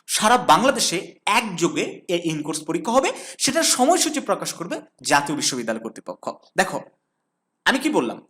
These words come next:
সব সমস্যা কিন্তু টিচারদের হচ্ছে, দায়িত্ব বেড়ে যাচ্ছে কাদের? বিশ্ববিদ্যালয় কর্তৃপক্ষের। সুবিধা পাবে স্টুডেন্টরা,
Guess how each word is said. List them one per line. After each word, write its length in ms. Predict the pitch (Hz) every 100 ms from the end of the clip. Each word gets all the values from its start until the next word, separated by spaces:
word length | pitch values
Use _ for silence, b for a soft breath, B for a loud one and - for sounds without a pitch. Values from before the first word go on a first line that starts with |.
| _
সব 280 | - 220 247
সমস্যা 360 | 285 285 285
কিন্তু 240 | 302 294 294
টিচারদের 440 | 262 - 220 175
হচ্ছে, 280 | 143 - 113 B -
দায়িত্ব 400 | - 196 233 302
বেড়ে 160 | 277 277
যাচ্ছে 220 | 262 247
কাদের? 260 | 196 226
বিশ্ববিদ্যালয় 480 | 240 214 240 220 214
কর্তৃপক্ষের। 460 | 170 - - - 123 B -
সুবিধা 380 | - 202 196 226
পাবে 220 | 226 302 - _ -
স্টুডেন্টরা, 540 | - 262 233 - -